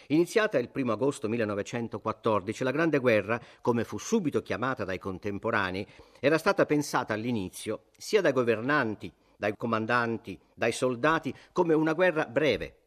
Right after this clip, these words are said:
che si sarebbe conclusa entro Natale con la vittoria e con la sconfitta, ma tutti sarebbero tornati a casa.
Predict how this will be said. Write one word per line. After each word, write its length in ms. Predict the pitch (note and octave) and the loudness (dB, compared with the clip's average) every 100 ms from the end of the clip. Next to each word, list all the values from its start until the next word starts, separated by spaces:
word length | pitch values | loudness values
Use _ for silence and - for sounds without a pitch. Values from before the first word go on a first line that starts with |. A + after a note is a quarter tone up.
| _ | _
che 140 | C3 | -6
si 80 | C#3 | -2
sarebbe 300 | D#3 E3+ C3+ | 0 2 2
conclusa 680 | - F3 B2 A2+ - G#2+ - | 2 0 -2 -6 -6 -8 -2
entro 380 | E3+ D3 C3+ B2+ | 0 0 -2 -4
Natale 480 | C3+ G2 F#2+ G2 - - | -2 -2 -2 -6 -12 -6
con 180 | C#3+ A2+ | -2 0
la 80 | |
vittoria 520 | A#2+ D3 A#2 F#2 E2+ F2 _ _ | -2 -2 -2 -2 -4 -10 _ _
e 120 | C#3+ | -4
con 160 | - A2 | -4 -6
la 100 | G#2 | -6
sconfitta, 720 | - A#2+ - G2+ - A2+ - | -4 -4 -4 -8 -10 -12 -8
ma 100 | F3 | -4
tutti 260 | E3+ C3 A#2+ | -2 -2 -6
sarebbero 380 | A2 G#2+ G#2 G#2+ | -6 -6 -6 -6
tornati 400 | G#2 F#2 F2 E2 | -6 -6 -8 -8
a 60 | |
casa. 380 | - - - - | -12 -14 -16 -18